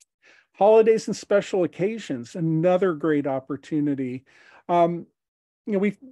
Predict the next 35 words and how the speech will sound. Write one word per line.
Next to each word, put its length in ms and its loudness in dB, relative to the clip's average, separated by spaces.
we 160 -6
tend 340 -2
to 400 2
go 180 4
two 380 -6
ways, 360 -2
I 100 -12
think, 340 -10
in 120 -2
terms 440 -2
of, 280 0
in 100 -4
terms 380 -2
of 80 -8
sort 220 -4
of 240 -6
holidays 840 -4
in 140 -2
the 60 0
church. 520 -6
And, 260 -2
uh, 140 -2
you 80 2
know, 100 -14
Fourth 300 0
of 80 0
July 300 4
is 100 -4
kind 220 -6
of 60 0
one 200 -2
of 100 -2
those 240 -4
ones 420 -6
that's, 360 -10